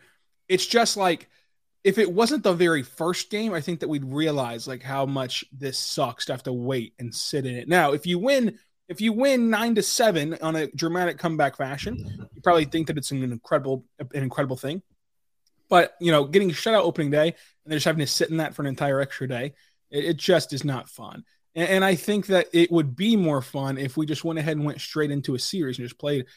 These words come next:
and just risked the chance of a rainout like we do every other game in the entire M L B season. But I just want baseball to be back and my routine to be back. And I feel like,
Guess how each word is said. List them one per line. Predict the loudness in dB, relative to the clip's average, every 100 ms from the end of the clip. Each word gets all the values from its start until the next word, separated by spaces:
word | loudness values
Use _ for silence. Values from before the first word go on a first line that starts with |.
| _ _
and | -10
just | -8 -6
risked | 0 4 4 2
the | -2
chance | 0 0 0
of | 0
a |
rainout | 2 0 -2
like | -8 -4
we | -2
do | 2 2 2
every | 0 0 0
other | 2 2
game | 0 -2 -2
in | -2
the | -2
entire | -2 -4 -4 -2
M |
L | -4
B | -6
season. | -4 -6 -6 -10 _ _ -4
But | 4
I | 6
just | 6 4
want | 0 2
baseball | 2 2 2
to | 0
be | 0
back | 0 -2 -2
and | -4
my | -4
routine | -4 -4 2 2
to | 4
be |
back. | 0 -2 -4
And | -6
I |
feel | -6 -2 2
like, | 2